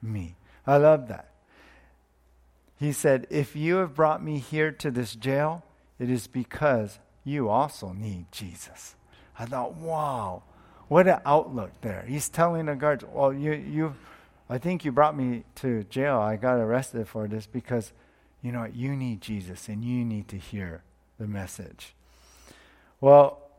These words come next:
he was finally released, but he continued to share in the parks, train stations. Eventually, he went to other cities. The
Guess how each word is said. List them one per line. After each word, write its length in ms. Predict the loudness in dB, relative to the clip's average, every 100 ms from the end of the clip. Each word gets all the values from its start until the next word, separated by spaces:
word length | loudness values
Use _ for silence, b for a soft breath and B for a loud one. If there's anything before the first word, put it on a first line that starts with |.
| _ _ -8
he 140 | 0 2
was 180 | 2
finally 440 | 4 4 4 2 -2
released, 720 | 0 0 -2 -4 -6 -16 _ -8
but 200 | -6 -4
he 140 | -8
continued 640 | -6 -10 -8 -6 -4 -6 -4
to 100 | -6
share 460 | -6 -2 0 0
in 140 | -2 -6
the 80 |
parks, 760 | -10 0 4 4 2 -8 -20 -20
train 360 | -10 -4 -2 -4
stations. 680 | -4 -4 -4 -6 -6 -6 -10 B B B
Eventually, 540 | 4 6 6 2 -2 2
he 60 |
went 260 | 4 4 2
to 160 | 2 2
other 220 | 4 0
cities. 680 | -2 -2 -2 -4 -10 -20 -20 B B B B B
The 440 | 8 10 10 8